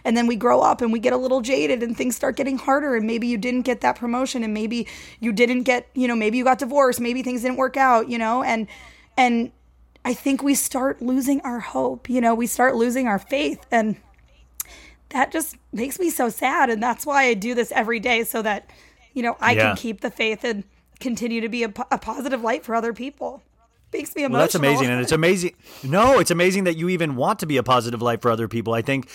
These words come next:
Speaker 2: that really does get beaten out of us, and life can make you jaded,
Speaker 1: Yeah.
Speaker 2: and, you know, you need those moments of actual connection. Uh, I know, uh, I'm gonna start, you know, wrapping it up. I could talk to you for hours and hours, but I do want,
Speaker 1: <laughs>
Speaker 2: if it's okay, to ask a couple more questions about The Big Shot. We had some,
Speaker 1: Oh, yeah,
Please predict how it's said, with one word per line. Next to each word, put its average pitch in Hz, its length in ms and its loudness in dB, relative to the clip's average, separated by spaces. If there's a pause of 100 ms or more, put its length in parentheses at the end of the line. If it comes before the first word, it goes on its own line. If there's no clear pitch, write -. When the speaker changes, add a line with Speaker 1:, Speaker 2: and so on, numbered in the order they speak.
(220)
Speaker 2:
that 135 180 4
really 135 200 0
does 131 240 4
get 117 200 -2
beaten 120 240 -4
out 113 180 0
of 113 100 2
us, 113 220 0
and 113 100 -2
life 113 180 0
can 123 240 -2
make 110 180 -2
you 107 100 -2
jaded, 104 460 -2
Speaker 1:
Yeah. 104 280 -4
Speaker 2:
and, 104 200 -6
you 110 120 -4
know, 101 80 -4
you 98 180 -4
need 107 160 -4
those 101 220 -2
moments 104 340 -4
of 104 80 -6
actual 98 340 -4
connection. 117 680 -4 (400)
Uh, 127 240 4
I 156 80 2
know, 190 400 2
uh, 147 440 4
I'm 147 60 -2
gonna 143 140 -4
start, 151 400 0
you 143 160 -6
know, 135 160 0
wrapping 127 300 0
it 139 40 0
up. 131 160 2
I 123 100 2
could 120 160 -6
talk 127 220 0
to - 60 -8
you 131 80 -4
for 127 160 0
hours 123 260 2
and 156 80 -6
hours, 120 320 0
but 120 100 0
I 123 60 0
do 131 220 -2
want, 170 280 0 (160)
Speaker 1:
<laughs> - 160 -20
Speaker 2:
if 139 140 0
it's - 80 -2
okay, 165 360 4
to 139 120 2
ask 135 240 2
a 143 100 4
couple 139 320 -2
more 165 160 -4
questions 156 400 0
about 160 220 0
The 180 60 0
Big 123 240 -2
Shot. 120 360 0
We 127 100 0
had 127 140 2
some, 127 260 0
Speaker 1:
Oh, - 20 -12
yeah, 131 60 -8